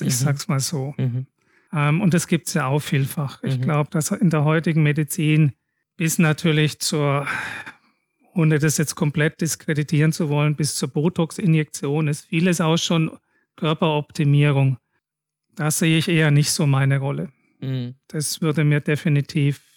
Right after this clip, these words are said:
Speaker 1: wenig Spaß machen.
Speaker 2: Mhm.
Speaker 1: Und es ist auf jeden Fall so, dass ich deswegen auch den Beruf hier mache, weil mich die Herausforderung zufriedener stellt, als wenn ich in irgendeiner Form der Körperoptimierungspraxis mehr
Speaker 2: Mhm.
Speaker 1: Geld
Speaker 2: Mhm.
Speaker 1: verdienen würde.
Speaker 2: Mhm.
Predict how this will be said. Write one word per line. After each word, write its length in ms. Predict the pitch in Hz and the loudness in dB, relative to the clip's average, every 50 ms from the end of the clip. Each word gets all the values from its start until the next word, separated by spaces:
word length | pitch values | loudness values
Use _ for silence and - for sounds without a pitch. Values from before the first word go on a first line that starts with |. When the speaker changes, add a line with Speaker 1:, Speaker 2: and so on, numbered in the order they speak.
| _ _ | _ _
Speaker 1:
wenig 440 | 220 151 143 147 156 165 160 156 - | -8 -4 -2 0 2 2 2 2 0
Spaß 420 | - - - 156 143 147 - - | -4 -6 -6 -6 -6 -4 -4 -4
machen. 340 | 180 147 139 131 160 143 - - _ _ | -2 -2 -2 -2 -2 -4 -6 -8 _ _
Speaker 2:
Mhm. 260 | - 131 127 120 131 139 _ _ _ _ _ _ _ _ 277 | -10 -8 -8 -8 -8 -10 _ _ _ _ _ _ _ _ 0
Speaker 1:
Und 180 | 202 170 160 | 2 2 2
es 120 | 165 160 160 | 2 2 2
ist 160 | 180 156 - | 2 2 2
auf 160 | 165 165 - 165 | 2 2 2 2
jeden 220 | 160 175 185 175 | 4 4 4 4
Fall 220 | - 180 165 165 | 4 2 0 0
so, 280 | 160 - 165 151 156 170 | 0 0 0 0 0 2
dass 180 | 160 165 156 - | 2 0 0 0
ich 200 | 175 139 - - _ _ _ _ _ _ _ _ - | -2 -4 -4 -10 _ _ _ _ _ _ _ _ -4
deswegen 480 | 170 170 - - 170 170 170 165 165 | -2 -2 -2 0 2 2 4 4 4
auch 260 | 160 160 156 160 170 - - _ _ _ _ - | 4 2 2 2 0 -2 -6 _ _ _ _ -4
den 140 | 170 160 151 | -2 0 0
Beruf 360 | 165 147 160 160 156 - - | 0 0 2 0 0 0 0
hier 200 | - 151 165 170 | 2 4 4 4
mache, 280 | 170 165 165 165 - - _ _ _ _ _ _ _ _ _ _ | 4 4 4 2 -2 -6 _ _ _ _ _ _ _ _ _ _
weil 140 | - 180 165 | -6 -2 2
mich 160 | 156 151 143 | 2 2 2
die 140 | - 185 156 | 2 2 4
Herausforderung 760 | 151 160 151 151 165 175 - - - 170 165 - 151 156 156 147 | 4 4 4 2 2 2 0 0 0 0 0 2 2 2 2 2
zufriedener 580 | - - 143 - - 156 156 156 - 160 151 | 0 -4 -8 -6 -2 -2 -2 0 2 2 2
stellt, 420 | 147 - - 156 139 147 147 147 - | 0 0 -2 -2 -2 0 -2 -2 -2
als 260 | 202 160 143 - - | -2 -2 -2 -2 -2
wenn 140 | 143 143 143 | 0 0 2
ich 500 | 143 143 127 - - - - - _ _ _ _ _ _ - | 2 0 -2 -6 -12 -20 -20 -20 _ _ _ _ _ _ -4
in 160 | 180 151 170 | -2 0 0
irgendeiner 380 | 226 185 156 160 160 151 151 | 2 2 2 4 4 2 2
Form 320 | 143 - - 147 143 151 139 | 2 0 0 0 0 2 0
der 100 | 147 143 | 0 -2
Körperoptimierungspraxis 1500 | - - - 156 151 - 156 151 156 - - - 147 143 143 143 143 143 131 - - - 147 147 - - - 170 143 - - | -4 -2 -2 -2 -2 0 -2 -2 -4 -4 -4 0 0 2 2 2 2 0 0 -2 -6 -8 -8 -8 -8 -8 -8 -6 -6 -4 -2
mehr 160 | - 139 139 | 0 0 0
Speaker 2:
Mhm. 60 | 131 | 0
Speaker 1:
Geld 200 | 123 127 139 156 - - | 0 -2 -4 -6 -8 -8
Speaker 2:
Mhm. 40 | - | -8
Speaker 1:
verdienen 320 | 127 143 139 135 131 135 | -4 -2 0 0 0 0
würde. 180 | 131 139 135 | 0 -2 -2
Speaker 2:
Mhm. 40 | 143 | -4